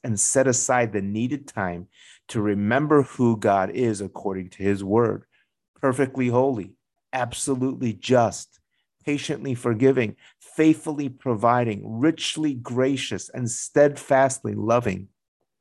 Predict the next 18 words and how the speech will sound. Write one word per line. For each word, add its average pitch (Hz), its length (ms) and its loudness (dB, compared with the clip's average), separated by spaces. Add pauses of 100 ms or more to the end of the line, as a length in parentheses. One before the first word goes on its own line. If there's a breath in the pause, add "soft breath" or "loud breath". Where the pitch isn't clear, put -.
(720)
The 113 120 2
heart 151 320 2
of 147 140 0
this 139 180 2
commandment 120 720 -4
was 101 240 -8
not 107 340 0
to - 140 -6 (120)
test - 540 0 (260 soft breath)
a - 80 -2
person's 123 540 0
willpower 117 760 4
to 120 180 -6
resist 101 480 -6
working, 107 640 0 (920 soft breath)
but 135 180 4
to 131 140 6
rekindle 127 1040 2